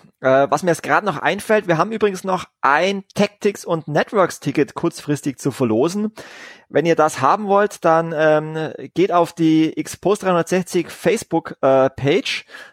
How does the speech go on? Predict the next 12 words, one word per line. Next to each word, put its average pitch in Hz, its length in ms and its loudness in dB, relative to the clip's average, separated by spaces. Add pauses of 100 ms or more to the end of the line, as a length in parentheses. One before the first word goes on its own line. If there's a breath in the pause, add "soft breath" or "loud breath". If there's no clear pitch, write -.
Dort 160 220 0
findet 175 320 -4
aktuell 165 680 0
noch 156 240 -4
eine 143 480 0
Verlosung 165 540 -2
statt. - 400 0 (320 loud breath)
Müsst 156 240 -8
ihr 196 100 2
euch 170 220 0
allerdings 151 520 -2 (260)
beeilen. 117 1000 2